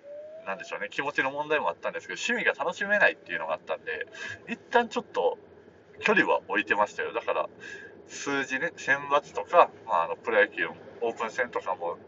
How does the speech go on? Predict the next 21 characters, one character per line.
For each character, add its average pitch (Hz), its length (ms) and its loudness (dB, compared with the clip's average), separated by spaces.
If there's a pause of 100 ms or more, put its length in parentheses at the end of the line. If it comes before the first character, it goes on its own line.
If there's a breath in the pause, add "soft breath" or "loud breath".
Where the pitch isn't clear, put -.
(120)
も 190 80 -2
ち - 80 -2
ろ 190 100 6
ん - 40 -2
ス - 140 -10
コ 233 140 8
ア 240 60 12
と - 100 -2
か、 - 280 0
結 - 160 0
果 170 160 0
と 165 80 -4
か - 100 -2
は 85 160 2 (300 loud breath)
見 120 80 2
て、 104 80 6
あ 90 40 10
ー、 92 40 10 (240)
あ - 40 0
そ - 80 -14
こ - 60 -16